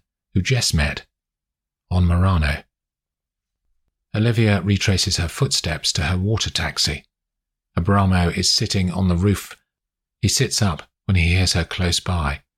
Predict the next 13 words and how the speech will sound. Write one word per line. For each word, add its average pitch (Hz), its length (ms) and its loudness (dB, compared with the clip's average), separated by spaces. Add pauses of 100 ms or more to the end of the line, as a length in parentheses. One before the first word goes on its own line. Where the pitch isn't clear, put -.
(260)
and 90 120 0
jumps 92 340 0
down. 78 360 -2 (1200)
"You 131 160 4
have 117 200 2
missed 123 340 2
the - 140 -10
other 117 180 0
boat 101 300 -2
leaving, 104 480 0 (200)
signorina," 87 600 0 (880)
he 95 80 2
says, 76 400 -2